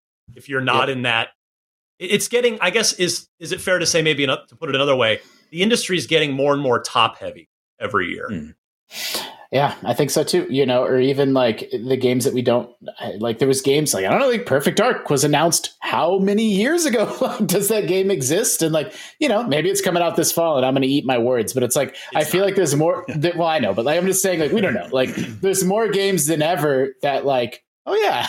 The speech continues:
Speaker 2: <laughs> what happened to that? That was supposed to be a thing.
Speaker 3: Yeah. Yeah, I don't know. Um,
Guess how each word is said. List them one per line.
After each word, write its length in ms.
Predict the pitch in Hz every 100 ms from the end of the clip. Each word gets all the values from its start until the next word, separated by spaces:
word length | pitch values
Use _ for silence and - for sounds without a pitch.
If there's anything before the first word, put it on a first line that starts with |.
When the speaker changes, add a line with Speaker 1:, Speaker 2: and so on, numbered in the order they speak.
| -
Speaker 2:
<laughs> 140 | - -
what 120 | 349
happened 260 | 330 330
to 40 | 247
that? 600 | 269 175 - - - 208
That 180 | 196 214
was 140 | 254 -
supposed 260 | 160 143
to 60 | 135
be 120 | 120
a 60 | 110
thing. 300 | 110 95 101 _ _
Speaker 3:
Yeah. 140 | 82 78 _ _ _ _ _ _ _ _ - - - - -
Yeah, 120 | 214
I 40 |
don't 140 | 196 151
know. 200 | 151 135
Um, 220 | 131 143